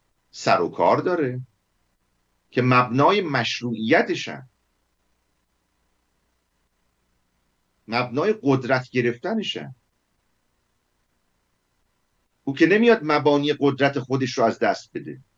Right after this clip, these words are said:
دموکراسی یک بستری است که برای عده‌ای که مردم جامعه هستن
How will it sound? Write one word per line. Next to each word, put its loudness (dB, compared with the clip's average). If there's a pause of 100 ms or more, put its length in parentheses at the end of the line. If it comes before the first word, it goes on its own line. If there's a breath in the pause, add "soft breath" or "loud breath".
(2000)
دموکراسی 2 (960)
یک 4
بستری -2
است -16 (440)
که 0
برای 2
عده‌ای -2 (680)
که -2
مردم 2
جامعه -2
هستن -8